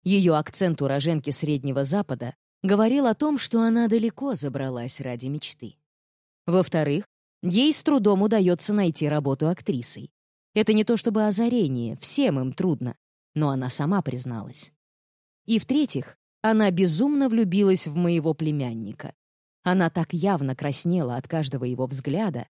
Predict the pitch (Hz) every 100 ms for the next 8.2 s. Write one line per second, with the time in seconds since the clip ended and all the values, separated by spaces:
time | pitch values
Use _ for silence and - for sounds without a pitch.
0 | _ _ - - 269 262 240 226 214 196
1 | 190 160 156 240 196 151 127 147 147 -
2 | 160 - - - - - _ _ _ _
3 | _ - 180 170 - 165 147 143 135 147
4 | 220 226 - 123 - _ _ - 202 269
5 | 277 339 339 311 285 277 - 208 160 180
6 | 180 180 170 151 151 143 135 135 170 240
7 | 156 123 - _ _ _ - - 180 160
8 | 160